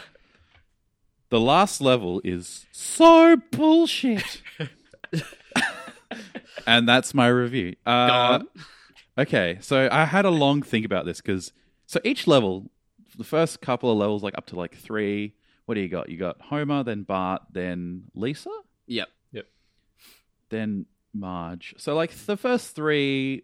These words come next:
Speaker 1: to four levels, like, took me an hour each to get through. They weren't too hard. Um,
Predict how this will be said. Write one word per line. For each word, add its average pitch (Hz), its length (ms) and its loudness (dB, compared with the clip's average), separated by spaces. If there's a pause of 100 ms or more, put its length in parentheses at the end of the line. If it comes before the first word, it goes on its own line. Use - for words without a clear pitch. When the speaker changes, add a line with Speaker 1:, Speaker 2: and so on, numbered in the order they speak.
(120)
Speaker 1:
to - 140 -12
four 107 280 -2
levels, 85 540 -4
like, 90 260 -6
took - 220 -10
me 123 60 0
an 107 120 -4
hour 95 320 -4
each - 400 -14 (380)
to 107 100 -6
get 90 220 -6
through. 85 140 -8
They 104 60 -4
weren't 123 200 -6
too 113 180 -8
hard. 92 420 -6 (200)
Um, 87 540 -10